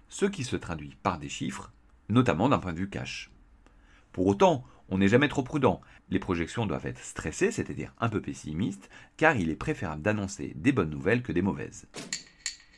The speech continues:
Cinquième bonne pratique, la respiration financière. Là, on fait l'analyse et le diagnostic pour le traitement. Il faudra notamment de l'oxygène. Donc soit dit en passant, nous ne parlons pas du cabinet Oxygène avec lequel on a fait ce billet, mais bien d'oxygène en termes de cash.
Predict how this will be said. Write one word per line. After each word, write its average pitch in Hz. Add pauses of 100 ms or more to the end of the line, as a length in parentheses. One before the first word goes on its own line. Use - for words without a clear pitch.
(520)
Cinquième 113
bonne 139
pratique, 127
la 80
respiration 127
financière. 98 (100)
Là, 135
on 95
fait -
l'analyse 101
et 90
le 78
diagnostic 82
pour -
le 90
traitement. - (540)
Il 120
faudra 165
notamment 185
de 156
l'oxygène. 123 (400)
Donc 98
soit 117
dit 117
en 85
passant, 120
nous 117
ne 127
parlons 90
pas 78
du 80
cabinet 73
Oxygène 82
avec 82
lequel 76
on 117
a 92
fait 76
ce 69
billet, 90
mais 90
bien 110
d'oxygène 110
en 76
termes 98
de 78
cash. -